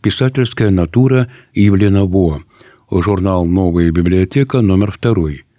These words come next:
Светлана Росинская. Дмитрий Мамин-Сибиряк. Чужая семья Потёмки. Журнал «Новая библиотека», номер шестой. Светлана Ростинская,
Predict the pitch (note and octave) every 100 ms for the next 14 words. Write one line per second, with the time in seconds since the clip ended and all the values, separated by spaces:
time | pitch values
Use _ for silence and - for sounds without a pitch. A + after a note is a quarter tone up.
0 | _ _ _ _ - - G2+ G2+ G2 G2
1 | G2 G#2 - G#2 E2 - E2+ D2+ D2+ -
2 | _ F#2+ E2+ G#2+ A#2+ A#2 G#2+ G2+ F#2 F2
3 | E2+ E2 F#2+ E2+ E2+ G2+ A#2 - - _
4 | _ - G2 G2 F2+ E2+ E2 - F2 E2
5 | F2+ F#2 G2 _ F#2 E2+ A2 G2 D#2+ -
6 | E2 D2+ - - - F2+ F#2 F2 F2+ F2
7 | F2 F2 E2+ E2+ E2 E2+ E2+ F2+ - B2+
8 | C3 A#2+ A#2+ - - - E2 E2 E2 F#2+
9 | - - - E2+ - E2+ D2+ C#2 _ _
10 | _ _ - - - - G2 A#2+ D3+ C#3+
11 | B2+ - F#2 E2 - F2 D#2